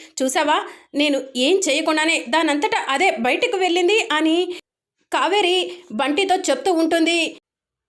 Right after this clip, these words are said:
"బయట దోమల బెడద చాలా ఎక్కువగా ఉంది. ఆ దోమలు ఆ అక్షయ్ను కుట్టాయనుకో, ఏ మలేరియానో డెంగ్యూనో రేపొద్దున కల్లా వస్తాయి. ఈ బీద పూజారి చూపించలేక అటు నుంచి అటే కాటికి పోతుంది" అని కావేరి చెప్తూ ఉంటుంది.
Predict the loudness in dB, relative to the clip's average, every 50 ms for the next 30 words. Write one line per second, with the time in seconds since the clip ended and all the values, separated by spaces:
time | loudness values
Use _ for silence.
0 | _ _ -14 -4 -2 0 0 0 0 -2 -2 0 0 2 2 2 2 2 0 0
1 | 2 0 0 0 -2 -6 -6 -4 -2 0 2 2 2 0 0 0 0 0 2 2
2 | 2 2 2 2 2 2 2 0 -2 -4 -10 -18 -20 -20 -8 -4 -2 0 0 0
3 | 0 0 2 2 2 2 2 2 0 -2 -8 -16 -6 -2 0 2 2 0 -2 0
4 | 0 2 2 2 2 0 0 0 2 2 2 2 2 0 2 2 2 2 2 -2
5 | -6 -2 0 2 2 2 2 2 2 2 2 2 2 2 2 0 0 0 0 0
6 | 2 2 2 2 0 0 -2 0 0 0 2 0 -2 0 0 -2 0 0 0 0
7 | 0 0 0 -2 0 0 0 0 0 -2 -4 -8 -14 -16 -6 -2 0 0 0 0
8 | 0 0 0 0 -2 -2 -2 0 0 0 0 -2 -2 -4 -4 -4 -2 -2 -2 0
9 | 0 0 0 -2 -2 -2 -2 0 0 -2 -4 -6 -10 -16 -16 -10 -6 -6 -4 -2
10 | 0 0 0 0 0 -2 -2 -2 -4 -4 -4 -2 -2 -2 0 0 0 -2 -2 0
11 | 0 0 0 0 0 0 2 0 0 0 0 2 2 0 0 -2 -8 -16 -8 -4
12 | -2 -2 0 2 2 2 2 2 2 0 -2 -2 0 0 0 0 0 0 0 0
13 | 2 2 2 0 0 -4